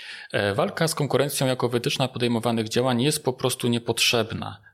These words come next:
Walka o wysoką jakość świadczonych usług i twój własny profesjonalizm,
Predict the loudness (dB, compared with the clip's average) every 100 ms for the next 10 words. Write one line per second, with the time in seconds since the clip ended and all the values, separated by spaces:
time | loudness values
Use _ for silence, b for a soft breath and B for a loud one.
0 | -6 -2 -2 -2 -4 -4 -2 0 0 0
1 | 0 0 0 0 -2 -2 -2 2 -2 -2
2 | -8 -2 0 2 0 0 -2 -2 0 0
3 | 2 0 -2